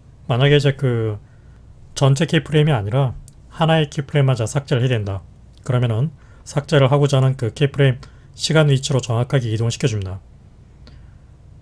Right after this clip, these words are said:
네. 드래그해서 이동을 하거나 아니면은 바로 여기 있는 이제 그 두 개의 키프레임 이동 버튼이 두 개가 준비가 되어 있죠.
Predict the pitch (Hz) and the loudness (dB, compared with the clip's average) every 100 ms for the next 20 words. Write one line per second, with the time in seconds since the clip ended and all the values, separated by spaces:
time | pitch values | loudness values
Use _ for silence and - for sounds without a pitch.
0 | - - 101 - - - - 131 147 143 | -18 -12 -12 -12 -20 -12 0 4 6 6
1 | 143 143 117 120 127 127 117 135 139 131 | 4 2 0 0 0 0 0 0 -2 -4
2 | 123 123 113 151 - 113 117 127 135 139 | -2 -2 -2 -4 -4 -6 -2 0 2 4
3 | 127 117 - 107 101 - - - - 135 | 2 0 -4 -6 -6 -12 -20 -20 -8 -4
4 | 127 139 139 104 - - - - - - | 4 4 4 0 -8 -20 -20 -20 -20 -20
5 | - - 147 - 151 143 117 - - - | -18 -6 -4 2 2 4 0 -8 -20 -20
6 | - - - - 127 143 139 127 - 135 | -20 -20 -20 -4 2 2 2 0 0 -2
7 | 131 123 127 120 110 - 127 131 135 139 | -2 -2 -2 0 -4 -2 -2 0 0 0
8 | 110 - - 139 147 | -4 -6 -4 -2 -2